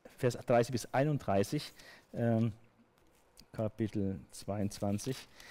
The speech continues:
dreißig bis einunddreißig, ähm, „Als der Priester Pinehas und die Fürsten der Gemeinschaft, die als Häupter der Heereseinheiten Israels bei ihm waren, hörten, was die Männer von Ruben, Gad und Ostmanasse zu ihrer Verteidigung hervorbrachten,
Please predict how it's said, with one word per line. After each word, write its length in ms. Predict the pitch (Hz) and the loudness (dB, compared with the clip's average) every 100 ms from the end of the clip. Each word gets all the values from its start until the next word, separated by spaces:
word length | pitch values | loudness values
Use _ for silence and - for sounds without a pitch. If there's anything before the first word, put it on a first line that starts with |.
| - _ | -20 _
dreißig 500 | - 101 98 104 - | -4 -2 -2 -6 -6
bis 300 | 104 - - - _ | -10 -10 -14 -20 _
einunddreißig, 1000 | 107 107 101 104 - 104 104 - 117 - - - - - - _ - | -6 -2 0 -2 -2 0 0 0 -4 -4 -14 -20 -20 -20 -20 _ -4
ähm, 300 | 107 104 98 - - - - | 0 0 -2 -12 -20 -8 2
„Als 160 | 147 | 4
der 80 | 180 | 4
Priester 380 | - 240 240 240 | 6 8 8 4
Pinehas 540 | - 277 170 139 160 | 4 6 6 6 4
und 120 | 165 | 2
die 80 | 151 | 2
Fürsten 480 | - 220 247 - 202 | 4 4 4 4 6
der 100 | 175 | 6
Gemeinschaft, 640 | 156 151 139 175 196 - | 8 6 6 6 4 4
die 60 | 165 | 4
als 200 | 135 - | 4 6
Häupter 320 | 147 196 190 | 4 6 4
der 120 | 156 | 6
Heereseinheiten 800 | 117 135 185 - 139 127 120 127 | 4 6 4 4 2 4 4 4
Israels 360 | 147 147 139 - | 0 2 2 2
bei 220 | 131 151 | 4 6
ihm 240 | 175 143 120 | 6 4 6
waren, 300 | 104 120 156 - - _ | 6 4 -4 -14 -20 _
hörten, 460 | 143 170 - 107 143 - - - - - - | 6 6 6 -2 -4 -16 -20 -20 -20 -20 0
was 180 | 139 - | 0 6
die 80 | 151 | 6
Männer 240 | 156 185 | 8 8
von 160 | 180 156 | 8 8
Ruben, 320 | 196 208 180 | 8 6 6
Gad 200 | 156 175 | 4 4
und 100 | 170 | 2
Ostmanasse 680 | 165 - 165 135 131 131 156 | 2 2 2 4 6 4 2
zu 140 | - | 2
ihrer 160 | 135 131 | 4 4
Verteidigung 540 | 131 135 151 165 147 | 2 6 6 6 4
hervorbrachten, 760 | 131 - 180 - 120 - 147 | 2 4 4 6 2 2 -4